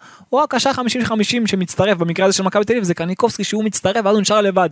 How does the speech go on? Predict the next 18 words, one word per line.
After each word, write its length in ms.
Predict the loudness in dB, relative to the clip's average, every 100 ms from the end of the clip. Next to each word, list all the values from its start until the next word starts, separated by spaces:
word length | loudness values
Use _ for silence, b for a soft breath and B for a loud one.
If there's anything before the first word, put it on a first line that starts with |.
| B B B
ככה 200 | -4 -4
כל 220 | 0 0
השערים 360 | 2 0 -2 -2
שלו, 180 | -4 -4
מתחיל 280 | -4 -6 -4
בשמאל, 360 | -2 -2 -2 -2
שים 180 | 0
לב, 140 | 0 -2 B B -6
מתחיל 320 | -4 -2 -2
בשמאל, 500 | -2 -2 0 2 0 -4 _ _
ומסתיים 460 | -6 -2 2 2 2
בימין. 200 | 2 2
זה 120 | 2
לא 80 | 2
מתחיל 280 | 2 0 2
בימין 280 | 2 2 0
ומסתיים 320 | 0 2 2
בימין. 340 | 2 0 -2